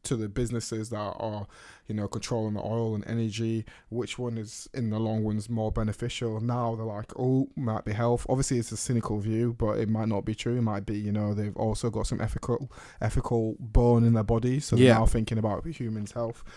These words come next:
Speaker 1: But for me, I think it's one of those things where, as a nation, as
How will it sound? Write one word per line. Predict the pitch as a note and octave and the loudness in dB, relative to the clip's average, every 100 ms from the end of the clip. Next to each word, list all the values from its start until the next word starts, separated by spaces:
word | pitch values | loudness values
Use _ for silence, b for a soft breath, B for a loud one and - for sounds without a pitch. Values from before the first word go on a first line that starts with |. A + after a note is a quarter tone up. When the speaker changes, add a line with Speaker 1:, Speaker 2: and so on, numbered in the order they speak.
| B B B - | B B B 8
Speaker 1:
But | D#3+ - | 8 8
for | - C#3 | 4 6
me, | D3 D#3 | 8 8
I | C3+ | 8
think | D#3+ D3+ | 6 4
it's | C#3 | 4
one | D#3 | 6
of | F3 | 8
those | F3+ - | 8 6
things | D3 C#3 B2 | 4 6 4
where, | B2 A2+ A#2 A2 A2 G#2+ b b b b b b b b b _ _ _ _ _ _ _ _ _ _ _ _ - | 0 -2 0 0 -2 -4 b b b b b b b b b _ _ _ _ _ _ _ _ _ _ _ _ -2
as | D3+ D3+ D3 C3 - | 4 6 6 2 -2
a | B2+ | 0
nation, | B2+ C3+ C#3 - C3 B2+ B2 F#2 | 2 2 2 0 0 -2 -2 -2
as | B2+ B2 - | -2 -2 -6